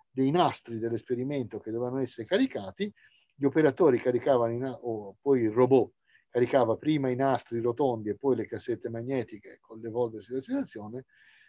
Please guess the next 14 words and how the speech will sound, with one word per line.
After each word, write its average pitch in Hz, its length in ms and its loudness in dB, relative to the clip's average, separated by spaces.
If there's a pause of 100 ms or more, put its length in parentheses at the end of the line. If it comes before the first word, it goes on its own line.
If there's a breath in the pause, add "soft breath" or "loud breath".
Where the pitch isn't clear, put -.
(100)
necessarie, 113 640 0
ve-, 131 100 4
i 165 120 -2
dati 156 280 2
venivano 127 260 -2
copiati 117 640 -2 (280 soft breath)
su - 180 -12
uno 123 100 -4
spazio 127 520 -2
disco 127 320 -6
temporaneo, 160 760 -4 (360)
il 113 200 -16
programma 139 520 4
girava. 139 540 2